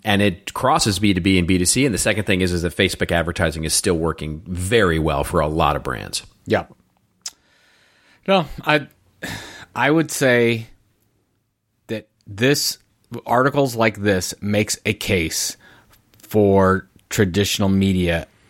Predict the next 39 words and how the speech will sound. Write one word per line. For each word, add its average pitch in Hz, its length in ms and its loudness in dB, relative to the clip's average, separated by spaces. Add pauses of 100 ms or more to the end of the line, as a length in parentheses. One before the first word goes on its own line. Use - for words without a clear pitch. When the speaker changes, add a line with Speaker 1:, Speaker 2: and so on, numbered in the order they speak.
(200)
Speaker 2:
that 95 220 0
it 95 100 -4
can 95 220 0
work 101 280 0
because 95 460 -2
you 98 80 0
have 90 200 0
an 92 100 -2
editorial 95 600 0
team 82 480 -4 (300)
that 92 220 -2 (180)
is 92 200 -2
really 92 280 4
worth 85 240 0
its - 120 -8
salt. - 280 -4 (800)
That's 104 260 0
what 113 120 6
I, 101 100 0 (340)
uh, 107 120 -2 (160)
that's 127 360 0
where 135 160 2
I 120 100 4
think 120 240 0
that 110 200 2
if 104 100 -6
you 113 100 2
look 135 200 2
at, 156 140 -2
let, 170 180 0
let's 175 220 0
take 165 160 0
a, 117 240 0
a 107 100 0
LinkedIn 110 540 0
publishing 98 420 0
platform, 78 460 -6
for 80 160 -6
example. - 520 -10